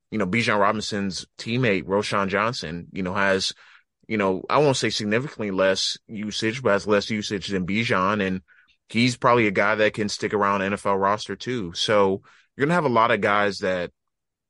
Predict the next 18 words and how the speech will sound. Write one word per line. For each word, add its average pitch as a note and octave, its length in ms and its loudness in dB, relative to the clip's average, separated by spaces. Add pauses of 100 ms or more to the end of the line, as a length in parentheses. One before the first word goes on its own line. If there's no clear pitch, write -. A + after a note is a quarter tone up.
(220)
bring B2 440 0
a A#2 80 0
different A#2 460 -2
type A2+ 240 0
of G#2 80 -6
skill A2 260 -2
set. B2+ 180 -2
And A#2+ 100 -2
I A#2 40 -2
think C3+ 260 -4
overall, G#2+ 440 2
you're G2 80 -6
gonna B2 140 -6
see G#2+ 240 -8
probably G2+ 340 0
more G2 240 -2
running F#2 280 -4
backs F#2 440 -4